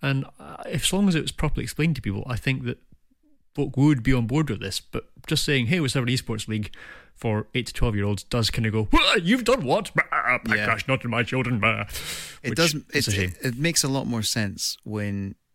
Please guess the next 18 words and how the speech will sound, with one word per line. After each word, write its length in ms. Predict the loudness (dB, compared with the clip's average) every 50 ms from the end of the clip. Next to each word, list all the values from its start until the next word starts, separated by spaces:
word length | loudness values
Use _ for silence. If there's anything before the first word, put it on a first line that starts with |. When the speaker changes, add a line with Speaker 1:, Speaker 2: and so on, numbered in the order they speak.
| _ _ _ _ _ -12
Speaker 2:
you 540 | -10 -6 -6 -4 -4 -4 -4 -6 -6 -8 -10 _
know 260 | -6 -4 -2 -2 -4 -4
the 120 | -6 -8
details 580 | -8 -8 -8 -6 -6 -8 -8 -8 -6 -6 -8 -8 -8
and 240 | -8 -8 -6 -6 -6
the 40 | -8
fact 300 | -8 -8 -8 -8 -10 -10
that 140 | -12 -12 -12
it's 140 | -12 -12 -12
a 60 | -10
charity 380 | -8 -4 -4 -4 -4 -4 -4 -4
and 80 | -4
the 40 | -4
fact 300 | -2 -2 -4 -4 -4 -6
as 100 | -8 -6
well 220 | -4 -4 -4 -4
that 180 | -4 -6 -6 -6
it's 400 | -8 -8 -4 -2 -2 0 -2 -2